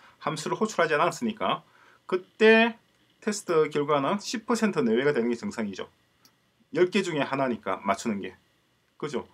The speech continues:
열 개 중에 하나를 맞추는 확률은 십 퍼센트니까 이게 정상입니다. 이 상황에서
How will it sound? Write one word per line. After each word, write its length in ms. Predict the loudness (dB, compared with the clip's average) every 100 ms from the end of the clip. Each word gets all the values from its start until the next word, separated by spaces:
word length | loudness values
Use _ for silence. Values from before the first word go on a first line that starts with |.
| _
열 140 | -4 -2
개 120 | 0
중에 140 | 0
하나를 300 | 0 2 2
맞추는 440 | 0 -2 -4 -4 -4
확률은 280 | -4 -6 -8
십 180 | -12
퍼센트니까 680 | -14 -10 -8 -8 -12 -10 -12 _ _ _
이게 160 | -12 -10
정상입니다. 520 | -10 -8 -10 -10 -18 _ _ _ _ _ -10
이 100 | -4
상황에서 680 | 0 2 0 2 0 0